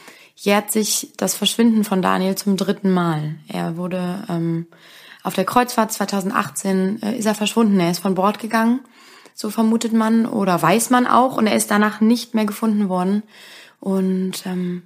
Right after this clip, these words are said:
ja, deswegen haben wir uns gedacht, das ist nun fast drei Jahre her. Er hätte auch am siebenundzwanzigsten achten seinen sechsunddreißigsten Geburtstag gefeiert. Also das ist auch nochmal so ein ganz trauriger Anlass. Und, ähm, dadurch, dass es drei Jahre her ist, haben wir uns gedacht, das ist schon ein Stück her.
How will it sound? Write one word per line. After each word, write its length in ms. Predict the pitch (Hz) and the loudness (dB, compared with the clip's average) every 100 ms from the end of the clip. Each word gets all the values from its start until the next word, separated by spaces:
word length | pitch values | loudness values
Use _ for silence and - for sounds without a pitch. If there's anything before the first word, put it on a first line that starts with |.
| - | 0
ja, 220 | 214 175 - | 0 0 -6
deswegen 240 | 190 190 196 | -4 -2 2
haben 100 | 202 | 2
wir 80 | 214 | 2
uns 140 | 214 | 0
gedacht, 380 | 202 196 240 - | 2 2 0 -6
das 80 | 208 | -6
ist 140 | - | 0
nun 200 | 226 214 | 0 0
fast 240 | 220 214 | -2 -4
drei 140 | 202 202 | 0 0
Jahre 180 | 196 196 | 2 2
her. 340 | 202 220 294 - - - | 2 2 2 -6 -18 -6
Er 120 | - | 0
hätte 360 | 202 226 247 - | 4 4 2 2
auch 380 | 214 226 233 - - - | 4 2 -2 -10 -20 -6
am 180 | - 214 | 0 4
siebenundzwanzigsten 560 | 226 220 - 214 - 202 | 4 2 2 -2 2 2
achten 340 | 220 - 220 | 2 2 0
seinen 200 | 196 196 | 2 0
sechsunddreißigsten 800 | 208 208 220 202 196 202 196 196 | 0 -2 -2 0 -2 -2 -4 -4
Geburtstag 400 | 185 240 262 - | 0 -2 -2 -4
gefeiert. 440 | 185 - 170 170 | -4 -2 0 0
Also 200 | - 180 | -4 -8
das 180 | 185 185 | -8 -10
ist 100 | 196 | -8
auch 100 | - | -4
nochmal 260 | 214 202 190 | -2 0 -2
so 80 | 185 | -2
ein 180 | 190 - - - - _ | -4 -6 -20 -20 -20 _
ganz 200 | 208 - | -6 -6
trauriger 480 | - 214 214 208 | 0 2 2 0
Anlass. 520 | 202 208 196 214 226 302 | 0 0 0 -2 -6 -10
Und, 540 | - 196 196 202 233 | -6 -4 -4 -6 -8
ähm, 320 | 190 190 190 - _ - - _ | -8 -8 -10 -14 _ -20 -20 _
dadurch, 240 | 226 233 | 0 0
dass 140 | 240 208 | -2 -4
es 100 | - | -2
drei 200 | - 220 | 0 0
Jahre 180 | 220 | 2
her 200 | 214 214 | 0 0
ist, 80 | 220 | -2
haben 140 | 220 208 | -2 -2
wir 40 | |
uns 140 | 202 | -2
gedacht, 300 | 214 202 202 | -4 -6 -6
das 80 | 208 | -10
ist 100 | 208 | -6
schon 140 | 247 240 | -2 -2
ein 40 | |
Stück 280 | 233 233 240 | 0 -4 2
her. 260 | 233 247 | 2 2